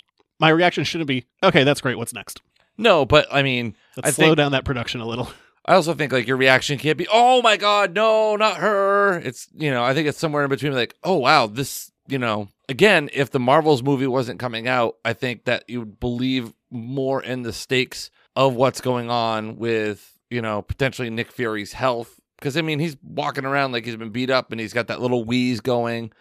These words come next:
Speaker 2: but he's got plot armor. So, but I do like,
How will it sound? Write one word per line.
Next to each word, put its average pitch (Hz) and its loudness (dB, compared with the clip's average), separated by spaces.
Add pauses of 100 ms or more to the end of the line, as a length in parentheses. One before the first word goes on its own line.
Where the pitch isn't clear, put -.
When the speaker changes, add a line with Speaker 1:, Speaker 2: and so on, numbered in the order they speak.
Speaker 2:
but 120 -2
he's 151 -2
got 156 -2
plot 160 2
armor. 110 -2 (140)
So, 123 0 (160)
but 135 2
I 156 2
do 160 -4
like, 160 -2